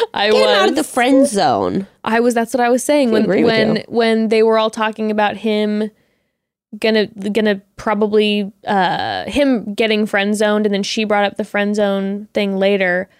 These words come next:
Speaker 1: I was like, "Listen, friendship is important,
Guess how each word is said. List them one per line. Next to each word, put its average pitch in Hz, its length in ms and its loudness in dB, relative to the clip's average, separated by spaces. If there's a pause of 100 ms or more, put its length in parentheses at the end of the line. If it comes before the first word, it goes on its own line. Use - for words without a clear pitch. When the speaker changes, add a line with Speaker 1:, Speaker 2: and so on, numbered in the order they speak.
(440)
Speaker 1:
I 226 100 -2
was 240 140 0
like, 247 200 -2
"Listen, 233 600 0 (1200)
friendship 254 500 -2
is 269 120 0
important, 247 800 -2